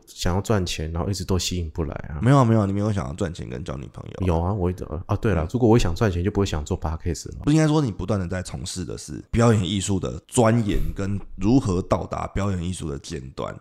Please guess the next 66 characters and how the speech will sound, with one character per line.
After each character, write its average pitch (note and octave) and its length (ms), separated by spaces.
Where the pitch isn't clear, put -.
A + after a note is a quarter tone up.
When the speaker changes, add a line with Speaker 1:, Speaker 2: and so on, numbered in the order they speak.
Speaker 2:
你 - 80
是 A#2 120
靠 A#2 220
这 G#2 160
件 G2 100
事 F#2+ 140
情 - 240
赚 D#2+ 220
钱 - 200
的。 - 100
Speaker 1:
对 - 160
啊。 G2 340
Speaker 2:
但 C#3+ 140
是 D3 80
这 D3+ 120
条 A2 160
路 A#2 140
很 D#2+ 260
艰 D#2+ 280
辛， D#2 260
是 E2 60
真 - 120
的。 - 100
Speaker 1:
嗯。 E2 280
Speaker 2:
对 A2+ 180
啊， G#2 340
所 D3+ 140
以 C#3 60
你 B2 40
看， B2+ 240
我 G2 100
觉 C#3 100
得 E3 80
就 D3+ 80
是 D3 120
你 F2+ 180
一 G#2+ 80
路 B2 140
走 C2+ 160
来 D#2+ 100
的 E2 100
历 F#2+ 200
程 - 240
是， D#2+ 180
所 G2+ 200
有 F#2 60
东 D2 200
西 C2+ 160
都 C2+ 100
是 A#1+ 260
非 B2+ 240
常 E2+ 360
的 C2+ 280
稳 G2+ 280
扎 F#2 340
实 - 300
的， - 180
只 F#2 160
是 A#2 100
还 F#2+ 140
没 F#2+ 100
有 F#2 140
收 - 460
获 C#2 320
而 A1+ 160
已。 G1+ 120